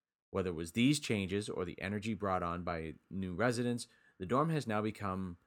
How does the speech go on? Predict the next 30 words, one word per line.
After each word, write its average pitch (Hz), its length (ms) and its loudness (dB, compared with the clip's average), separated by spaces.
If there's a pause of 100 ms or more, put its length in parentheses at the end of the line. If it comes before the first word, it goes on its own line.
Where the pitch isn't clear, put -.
(100)
known 160 340 4
to - 100 -6
the 92 100 0
people 87 360 -4
on 82 160 -4
campus 85 540 -8
and 92 140 -4
in 92 100 -4
the 92 60 -6
surrounding 101 520 -2
areas 85 300 -4
as 90 120 -8
one 98 120 -2
of 98 60 -2
the 95 60 -4
most 90 260 -6
haunted 110 360 -4
spots 78 380 -8
in 85 120 -6
Worcester. - 420 -10 (580)
It 87 80 -6
now 90 300 2
acts 85 260 -4
as 87 100 -8
a 82 80 -6
co-ed 117 520 2
dorm 85 260 -2
for 101 80 -4
twenty-three 107 540 -4
students 78 560 -10